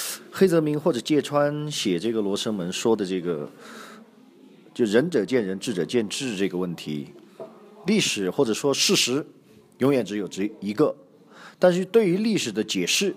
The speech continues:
或者对于现实、对于事实的解读，有无数个。为什么呢？每个人的眼睛都长在自己前面，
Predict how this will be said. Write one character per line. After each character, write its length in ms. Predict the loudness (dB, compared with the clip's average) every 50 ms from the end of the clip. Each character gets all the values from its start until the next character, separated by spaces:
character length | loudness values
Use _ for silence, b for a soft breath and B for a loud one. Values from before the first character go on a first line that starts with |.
| -8 -16 -6
或 140 | 0 0 0
者 100 | 0 0
对 220 | 0 2 2 2
于 80 | 2 0
现 340 | -2 0 0 0 0 0
实、 220 | -2 -4 -6 -6 -6
对 180 | -2 -2 0
于 60 | 0 0
事 240 | -2 -2 -2 -2
实 180 | -4 -4 -4 -4
的 80 | -6 -6
解 220 | -4 -2 -4 -4
读， 260 | -4 -4 -6 -6 -6 -8 B B B B B B B -2
有 120 | 0 0
无 140 | 0 -2 -6
数 160 | -6 -4 -2
个。 240 | 0 0 0 0 -2 -6 -6
为 80 | -4
什 100 | -4 -2
么 120 | -2 -4 -6
呢？ 60 | -8 B B B B B B B B
每 240 | 4 4 4 4
个 120 | 6 6 6
人 120 | 4 4
的 100 | 4 2
眼 260 | 2 2 2 0 -2
睛 180 | -2 -4 -4 -2
都 140 | 0 0 0
长 180 | 0 -2 -4
在 140 | -2 -4 -4
自 120 | -4 -4 -8
己 140 | -8 -8
前 260 | -8 -8 -6 -6 -4 -4
面， 220 | -4 -4 -6 -6